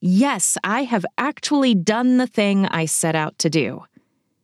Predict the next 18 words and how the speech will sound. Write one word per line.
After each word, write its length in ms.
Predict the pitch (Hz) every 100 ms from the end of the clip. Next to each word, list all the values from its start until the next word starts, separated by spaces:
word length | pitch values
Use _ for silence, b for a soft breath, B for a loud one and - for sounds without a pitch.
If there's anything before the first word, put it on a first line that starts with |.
| _ _ _ _ _ _ -
Specific 500 | - 254 294 359 330
goals 360 | 226 208 202 190
also 400 | 190 196 247 233
allow 220 | 208 185
you 180 | 180 180
to 160 | 202
focus 600 | - - 175 - 175 -
your 120 | 170 -
efforts. 600 | 156 - - - - - b b b b b _ -
For 180 | - 311
example, 560 | 247 214 180 143 139 - B B
instead 340 | 226 214 285 285
of 100 | 240
wanting 320 | 247 240 233
to 80 | 208
work 220 | 202 -
for 100 | 196
some 280 | 208 185